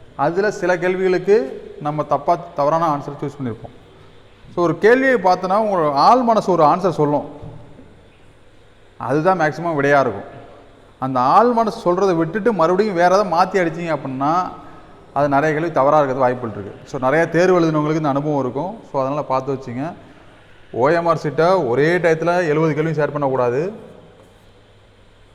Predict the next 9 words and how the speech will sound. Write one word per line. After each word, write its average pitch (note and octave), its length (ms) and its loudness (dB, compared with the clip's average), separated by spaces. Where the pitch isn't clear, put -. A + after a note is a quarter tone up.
அதே E3+ 280 0
போல D#3+ 240 2
ஒவ்வொரு G#3 360 6
கேள்வியாகவும் F#3 380 4
ஷேர் D#3+ 200 -2
பண்ணக்கூடாது. B2+ 320 0
ஒரு C#3+ 180 0
இருபது, F3 260 2
இருபது D3 440 -2